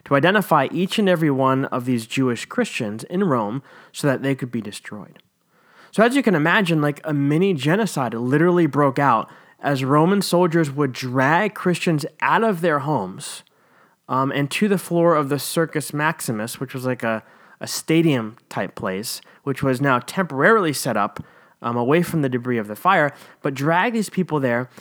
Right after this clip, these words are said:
sprinkle them with blood, and they would be attacked by dogs. All the while, the Roman soldiers and citizens stood by, watched, and cheered. Heads of households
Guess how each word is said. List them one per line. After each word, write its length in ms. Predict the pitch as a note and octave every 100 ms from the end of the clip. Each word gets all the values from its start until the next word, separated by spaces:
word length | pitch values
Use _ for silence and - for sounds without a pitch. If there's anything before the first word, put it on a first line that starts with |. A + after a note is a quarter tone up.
| -
sprinkle 600 | - - - G3 B3 C4
them 240 | G#3 G#3 F3+
with 200 | C#3+ A#2+
blood, 400 | C3 G2+ F2+ C#3+ _ _ _ _ _ _ _ _ _ - _
and 440 | - C#3 C#3 C#3 - _
they 80 | D3
would 140 | D3 C3+
be 100 | C#3
attacked 460 | - - D3+ -
by 100 | B2+
dogs. 600 | A2+ A2 F2+ G1+ - - _ _ _ _ _ _ _ _ _
All 180 | C3 C#3
the 80 | C#3
while, 300 | C3 C3 C3
the 100 | B2
Roman 300 | B2+ B2 A2+
soldiers 500 | - D3 B2+ C#3 B2
and 100 | A#2
citizens 520 | - A#2+ - A#2+ A2+
stood 240 | - A#2
by, 340 | G#2+ G2+ G2 F#2+ _ _ _ _
watched, 540 | G#2 G2+ F2 - - -
and 320 | - F#2 F2+ - _ _ _ _ _ _ _
cheered. 440 | - A2 F2 - - _ _ _ _ _ _ -
Heads 240 | F#3+ F#3+
of 120 | E3+
households 800 | D#3 D#3+ - G#2 F2 - - -